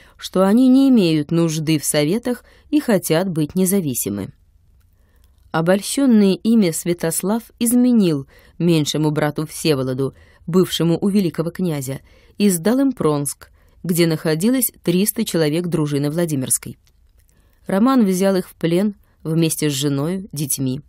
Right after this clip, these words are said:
боярами Всеволода Глебовича. Сии безрассудные мятежники скоро увидели опасность и старались умилостивить великого князя.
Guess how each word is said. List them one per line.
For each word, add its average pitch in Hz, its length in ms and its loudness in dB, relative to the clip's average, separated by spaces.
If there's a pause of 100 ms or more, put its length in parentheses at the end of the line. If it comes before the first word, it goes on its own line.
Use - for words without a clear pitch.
(460)
боярами 165 600 2
Всеволода 147 580 -2
Глебовича. 123 640 -6 (920)
Сии 233 320 2
безрассудные 196 880 0
мятежники 175 720 -2 (240)
скоро 254 320 4
увидели 226 380 4
опасность 202 760 0 (240)
и 233 80 0
старались 262 540 0
умилостивить 214 760 2
великого 170 420 -2
князя. 135 500 -6